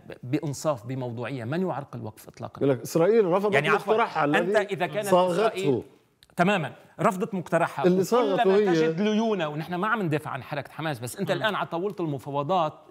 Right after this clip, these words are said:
Speaker 1: لابد أن نحن
Speaker 2: أحرجوها
Speaker 1: نقول لي،
Speaker 2: الوسطاء،
Speaker 1: آه،
Speaker 2: الوسطاء
Speaker 1: أكثر
Speaker 2: في شهر
Speaker 1: من مرة.
Speaker 2: أربعة.
Speaker 1: تمامًا.
Speaker 2: نتبع التفاصيل.
Speaker 1: تمامًا. يعني
Speaker 2: أحرجوها
Speaker 1: هناك
Speaker 2: الوسطاء
Speaker 1: أنا
Speaker 2: في
Speaker 1: في
Speaker 2: شهر
Speaker 1: تقديري
Speaker 2: أربعة.
Speaker 1: إنه إسرائيل، بنيامين نتنياهو، ليس إسرائيل، لأنه هو الموجه الأساسي لكل هذه ال-، الجوقة من ال-، من المفاوضين الإسرائيليين،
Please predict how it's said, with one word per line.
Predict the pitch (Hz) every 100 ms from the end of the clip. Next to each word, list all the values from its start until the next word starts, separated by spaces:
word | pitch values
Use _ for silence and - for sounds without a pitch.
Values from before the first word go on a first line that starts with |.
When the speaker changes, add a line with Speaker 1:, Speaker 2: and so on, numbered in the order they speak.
| - -
Speaker 1:
لابد | 190 208 254 -
أن | 196
نحن | 202
Speaker 2:
أحرجوها | 151 135 151 196
Speaker 1:
نقول | 196
لي، | 190
Speaker 2:
الوسطاء، | 175 165 170 170
Speaker 1:
آه، |
Speaker 2:
الوسطاء | 151 196 320 147 185
Speaker 1:
أكثر | 285
Speaker 2:
في | 190
شهر | 190
Speaker 1:
من |
مرة. | 226
Speaker 2:
أربعة. | 269 156 143 131
Speaker 1:
تمامًا. | 202 277 262 151
Speaker 2:
نتبع | 208 202 196
التفاصيل. | - 165 160 190 156
Speaker 1:
تمامًا. | 151 - - - 165
يعني | 180 175 139
Speaker 2:
أحرجوها | 143 151 165 220
Speaker 1:
هناك | 226
Speaker 2:
الوسطاء | 170 180
Speaker 1:
أنا | 214 170
Speaker 2:
في |
Speaker 1:
في | 160
Speaker 2:
شهر | 180
Speaker 1:
تقديري | 175 156 147
Speaker 2:
أربعة. | 143 139
Speaker 1:
إنه | 165 156 151
إسرائيل، | - 151 - 175 - -
بنيامين | 135 190 185 175
نتنياهو، | 143 120 147 120
ليس | 143 127
إسرائيل، | 110 131 185
لأنه | 143 143
هو | 196
الموجه | 170 165 156 151
الأساسي | 139 143 202 165
لكل | 151 247 202 151
هذه | 170 151 139
ال-، | 123 -
الجوقة | 123 127 170 165 135
من | 123 120
ال-، | 117 117 123
من | 123
المفاوضين | 120 113 147 135 127 156
الإسرائيليين، | 123 - 139 123 120 123 131 170